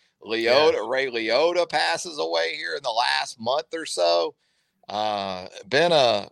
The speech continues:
Speaker 1: been a tough stretch, man, for the genre.
Speaker 2: No
Speaker 1: And,
Speaker 2: doubt.
Speaker 1: uh, James Caan, tremendous too. I mean, Sonny
Speaker 2: Yeah.
Speaker 1: Corleone, Brian Piccolo, and, and Brian Song. Um,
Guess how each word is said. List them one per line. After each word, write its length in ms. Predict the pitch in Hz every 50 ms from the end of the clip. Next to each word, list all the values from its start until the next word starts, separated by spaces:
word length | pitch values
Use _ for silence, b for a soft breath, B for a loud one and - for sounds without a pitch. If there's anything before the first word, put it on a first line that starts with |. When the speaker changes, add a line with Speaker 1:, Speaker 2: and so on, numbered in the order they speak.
| _ _ -
Speaker 1:
been 180 | 120 139 160 151
a 80 | 131
tough 320 | 110 - - 131 147 147 -
stretch, 560 | - - 123 131 147 165 160 - - - -
man, 480 | 107 104 104 107 107 110 110 107 107 - _ _ _ _ _ _ _
for 120 | - 110
the 100 | 107 104
genre. 600 | 95 104 117 135 139 135 117 101 90 82 78 76 _ _ _ _ _ _ _
Speaker 2:
No 140 | 92 98 98
Speaker 1:
And, 120 | 98 98 110
Speaker 2:
doubt. 300 | - 98 95 95 90 92 92 -
Speaker 1:
uh, 40 | - -
James 300 | - 156 175 165 135 -
Caan, 440 | - 147 147 156 147 123 110 95 -
tremendous 480 | - 120 110 110 120 117 107 92 -
too. 280 | - - 117 107 87 69 _ _ _ _ _ _ -
I 60 | -
mean, 160 | 98 98 98 90
Sonny 280 | - 135 131 131 123
Speaker 2:
Yeah. 40 | 120
Speaker 1:
Corleone, 880 | - 127 117 113 113 110 110 117 117 120 120 120 120 120 120 117 113 107 b b b b b b b -
Brian 300 | 117 117 110 107 98 -
Piccolo, 800 | - 135 127 - 120 120 120 117 120 117 113 113 113 113 113 107
and, 240 | 98 92 90 90 -
and 160 | - 92 92
Brian 440 | 82 101 107 117 123 123 120 120 113
Song. 760 | 104 - - 117 120 117 117 113 113 113 113 113 113 110 113 _ _ _ _ _ _ _ -
Um, 600 | - 95 95 95 92 92 87 87 85 82 85 90